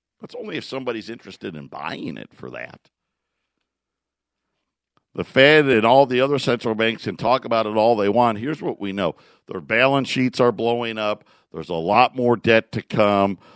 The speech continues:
Uh, and, and sooner or later, like all bubbles, eventually they burst. And we know that, right? We were always a kid. Remember,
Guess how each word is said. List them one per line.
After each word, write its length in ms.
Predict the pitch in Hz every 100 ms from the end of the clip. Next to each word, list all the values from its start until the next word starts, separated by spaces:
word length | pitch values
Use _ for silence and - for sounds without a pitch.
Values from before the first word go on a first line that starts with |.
| _ _
Uh, 380 | - 87 87 87 -
and, 320 | 95 90 95
and 260 | 98 92 85
sooner 400 | - 131 139 147
or 300 | 147 120 113
later, 400 | 110 113 82 62 _ _ _ _ _ _ _ _ _ _ _ _ _ _ _ _ _ _ _
like 240 | 92 104
all 500 | 104 110 120 120 113
bubbles, 680 | 95 85 69 58 - - _ _ _ _ _ _ _ _ _ _ _ _ _ _ _ _ _ _ _ - -
eventually 640 | 101 90 113 - 104 104
they 160 | 98 101
burst. 420 | 98 127 - - _ _ _ _ _ _ _
And 100 | 165
we 140 | 190
know 180 | 120 82
that, 240 | 85 104 107
right? 180 | 107
We 120 | 123 123
were 40 |
always 280 | 107 107 87
a 40 |
kid. 200 | - 113
Remember, 300 | 117 120 120